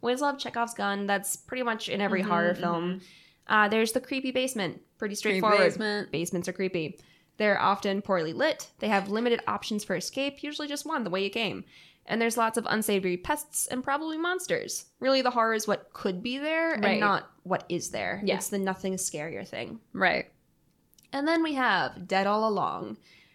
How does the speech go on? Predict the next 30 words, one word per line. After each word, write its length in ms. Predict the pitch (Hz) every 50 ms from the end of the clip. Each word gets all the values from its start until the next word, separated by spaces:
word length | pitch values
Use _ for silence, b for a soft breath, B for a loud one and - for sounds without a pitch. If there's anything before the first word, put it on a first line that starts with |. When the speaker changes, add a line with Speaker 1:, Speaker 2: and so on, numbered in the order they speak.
| b b b _
Speaker 1:
This 180 | - 220 214 -
is 100 | 240 214
usually 380 | 208 208 226 240 208 - 320 277
used 220 | 226 202 208 -
as 80 | 185 151
a 60 | 156
twist, 480 | - - - - - - - - - - -
as 200 | 196 190 185 -
it 80 | - -
was 160 | 233 240 262
in 140 | 277 285 285
this. 400 | 294 269 214 190 - - - - b b
Speaker 2:
Yeah. 300 | b 208 202 190 180 180 196
Speaker 1:
But 180 | - 240 226 -
spoiler 680 | - - - - - 285 311 320 294 233 202 190 196 214
for 160 | 202 - 220
The 100 | 185 190
Sixth 400 | - - - 226 208 - - -
Sense, 460 | - - 277 277 220 190 214 208 -
if 140 | - 196 -
you 100 | 202 208
haven't 280 | 214 214 220 214 202 -
seen 140 | 202 196
this 160 | 185 175 175 -
movie 240 | 196 247 285 254
from 160 | - - 165 170
two 140 | - 190
decades 340 | 156 175 165 - 190 190 -
ago 200 | 202 - 196 190 190
yet. 260 | 185 196 202 277 277